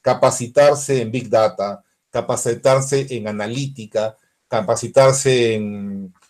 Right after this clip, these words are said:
por ejemplo, los que, los que hacían marketing tradicional se tuvieron que adaptar al marketing online y ahora va, lo que está surgiendo es el marketing de las relaciones. Entonces tienes que modernizarte porque si no te quedas sin trabajo.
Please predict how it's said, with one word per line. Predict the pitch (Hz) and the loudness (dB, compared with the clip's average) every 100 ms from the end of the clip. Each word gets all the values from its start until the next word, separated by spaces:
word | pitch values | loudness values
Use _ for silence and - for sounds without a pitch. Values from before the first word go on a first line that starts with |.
| _ | _
por | 113 | 0
ejemplo, | 139 135 | 2 4
los | 120 | 2
que, | - 113 120 | 2 0 0
los | 117 | 0
que | 123 | 0
hacían | - 147 143 | 4 4 6
marketing | 151 143 135 135 | 4 4 2 0
tradicional | 113 113 - 120 135 147 156 | 2 0 0 2 4 4 2
se | - - 110 | -6 -8 -6
tuvieron | 110 120 127 | -2 0 0
que | 131 | 4
adaptar | 107 95 127 123 120 _ _ _ | 4 4 0 0 -2 _ _ _
al | 104 113 | -4 2
marketing | 131 131 131 123 120 120 110 113 _ | 2 2 0 -4 -6 -8 -10 -14 _
online | 117 135 170 139 143 - _ _ - | -4 0 2 2 -2 -8 _ _ -2
y | 110 | 4
ahora | 123 135 139 127 | 8 10 10 8
va, | 123 123 127 135 _ _ _ _ _ - | 6 4 0 -6 _ _ _ _ _ -10
lo | 107 | -8
que | |
está | - 139 | 0 0
surgiendo | 139 135 143 139 135 | 0 -4 0 0 0
es | 127 | -2
el | 107 | 0
marketing | 123 123 120 127 127 123 _ _ _ _ | 0 0 -4 -6 -8 -10 _ _ _ _
de | 117 | -2
las | 113 107 | 0 0
relaciones. | 113 107 - 190 113 90 - _ _ _ | 0 -2 2 4 4 0 -14 _ _ _
Entonces | 104 95 135 139 - | -6 -2 0 -2 0
tienes | 175 180 180 | 2 4 2
que | 120 | 0
modernizarte | 107 107 110 110 147 - | 2 2 2 0 0 -2
porque | 95 87 | -8 -8
si | 104 | -2
no | 131 | 0
te | 135 | 0
quedas | 139 123 | 0 -2
sin | - | -2
trabajo. | 90 87 78 - | -8 -8 -8 -14